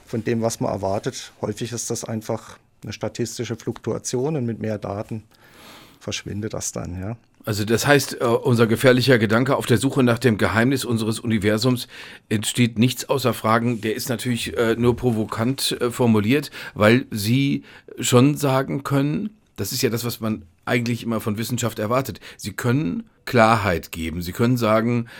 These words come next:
Speaker 2: hier und da und dort, das ist ein Quark, das ist ein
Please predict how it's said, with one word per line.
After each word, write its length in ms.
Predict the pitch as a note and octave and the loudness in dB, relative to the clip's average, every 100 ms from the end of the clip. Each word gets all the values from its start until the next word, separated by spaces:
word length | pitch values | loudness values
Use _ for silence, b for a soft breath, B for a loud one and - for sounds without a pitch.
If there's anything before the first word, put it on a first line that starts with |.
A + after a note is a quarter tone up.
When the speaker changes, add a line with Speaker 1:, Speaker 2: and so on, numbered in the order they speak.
| B | B
Speaker 2:
hier 380 | - C3 D3 C3+ | 2 6 6 4
und 160 | G#2 | 2
da 140 | G#2 G#2 | 2 2
und 220 | F#2 F#2 | 0 2
dort, 280 | A2 C3+ A2 | 2 2 -2
das 80 | |
ist 160 | G#2+ G#2 | -8 -6
ein 240 | G#2 G2+ | -4 -4
Quark, 400 | - A#2+ B2+ B2+ | -4 -2 -2 -2
das 160 | - G#2 | -6 -8
ist 260 | A2 - G#2+ | -8 -8 -4
ein 300 | G2+ G#2 | -2 -2